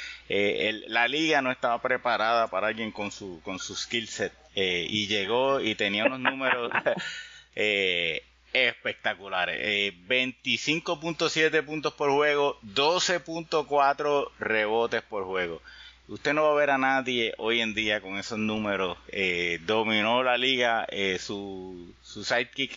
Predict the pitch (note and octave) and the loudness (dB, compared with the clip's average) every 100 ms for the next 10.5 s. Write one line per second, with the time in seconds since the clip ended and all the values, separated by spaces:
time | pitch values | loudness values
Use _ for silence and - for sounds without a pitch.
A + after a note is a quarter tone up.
0 | - - A2 A#2 A2 - A2 A2+ A2 A#2+ | -8 -2 0 0 -2 -4 -6 -4 -2 -4
1 | G2 G#2+ F#2+ G2+ A#2 _ _ - G#2 G2+ | 0 0 0 -4 -12 _ _ -8 -2 0
2 | G2+ - G2+ F#2+ G2 G#2 A2 A#2+ A#2 - | 0 -2 -2 -2 0 0 0 -2 -4 -8
3 | - F#2+ F#2 F#2+ F2+ G2 A#2+ A#2 A2+ B2 | -2 -2 0 -2 -2 -2 -2 -4 -4 -2
4 | A2+ G#2 G#2+ F#2+ G2 G2 F#2+ F#2 F2 G2+ | -4 -4 -4 -2 -2 -2 -2 -4 -2 -2
5 | F#2+ F#2 D2+ G2+ G2 A2+ B2+ B2 B2+ A#2+ | 0 0 -4 -4 -2 -2 -2 0 0 0
6 | A#2 G#2+ G#2 G2+ A2+ A#2 - - - - | 0 -2 -4 0 2 0 -2 -16 -20 -10
7 | - A#2 B2 A2 B2 A#2+ B2 - A#2 B2 | -4 -2 -2 -4 -4 -6 -8 -2 0 2
8 | B2+ B2+ C3 A2 A#2 B2+ B2 A#2+ A2+ G#2+ | 0 -2 -2 -4 -2 0 0 0 0 -2
9 | G2+ G2+ G#2+ A#2+ G2+ G#2 F#2+ G#2 G#2+ G#2 | 0 0 0 0 -4 -4 -4 -4 -2 0
10 | G2 C3+ C#3+ C#3 C3+ | -2 -2 -4 -4 -6